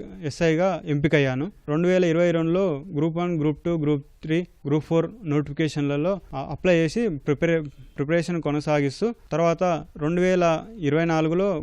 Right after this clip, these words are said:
గ్రూప్ ఫోర్లో వచ్చిన ఫలితాల్లో రాష్ట్ర వ్యాప్తంగా నూట ఇరవై రెండవ ర్యాంకు సాధించి జూనియర్ అసిస్టెంట్గా సూర్యాపేట కలెక్టర్ పేషీలో విధులు నిర్వహిస్తున్నాను. ఇరవై ఐదులో వచ్చిన ఫలితాలలో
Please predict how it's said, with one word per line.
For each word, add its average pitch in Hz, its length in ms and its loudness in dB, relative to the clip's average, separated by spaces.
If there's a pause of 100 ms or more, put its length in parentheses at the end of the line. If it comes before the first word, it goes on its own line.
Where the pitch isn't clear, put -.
గ్రూప్ 156 200 -2
ఫోర్లో 160 520 -2 (100)
వచ్చిన 160 240 -4
ఫలితాల్లో 151 640 0 (120)
రాష్ట్ర 151 300 0
వ్యాప్తంగా 165 680 0
నూట 151 180 0
ఇరవై 160 300 6
రెండవ 151 340 2
ర్యాంకు 139 300 -2
సాధించి 143 680 0 (160)
జూనియర్ 170 300 0
అసిస్టెంట్గా 156 680 -2
సూర్యాపేట 165 340 0
కలెక్టర్ 151 460 -4
పేషీలో 160 520 -2 (140)
విధులు 160 300 0
నిర్వహిస్తున్నాను. 143 760 -2 (200)
ఇరవై 156 220 0
ఐదులో 165 200 2
వచ్చిన 151 300 0
ఫలితాలలో 151 640 2